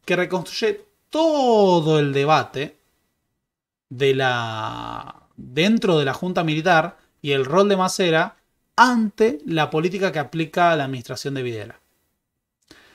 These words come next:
Lo cierto es que esa política económica va a beneficiar al gran empresariado nacional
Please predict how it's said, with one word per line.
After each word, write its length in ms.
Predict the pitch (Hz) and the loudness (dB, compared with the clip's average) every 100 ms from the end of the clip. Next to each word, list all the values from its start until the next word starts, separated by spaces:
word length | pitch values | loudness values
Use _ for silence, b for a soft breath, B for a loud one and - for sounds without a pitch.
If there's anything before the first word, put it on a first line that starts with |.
| b | b
Lo 100 | 240 | -2
cierto 220 | 269 349 330 | 0 0 -2
es 60 | |
que 80 | - | -4
esa 220 | 185 160 | -2 -2
política 400 | 143 156 175 180 | -2 -4 -2 -4
económica 640 | 139 135 151 175 175 196 - 135 | -2 -2 -2 -2 0 -2 -2 -6
va 100 | 135 | -2
a 100 | 147 | 0
beneficiar 600 | 143 - 131 147 165 - - | -2 -6 -6 0 0 0 -8
al 320 | 120 113 113 | -10 -10 -8
gran 260 | 135 165 | -2 2
empresariado 560 | 160 139 123 127 131 131 | 2 0 -4 -4 -2 -2
nacional 640 | 123 - 127 127 139 165 | -4 -6 -4 -2 -2 -4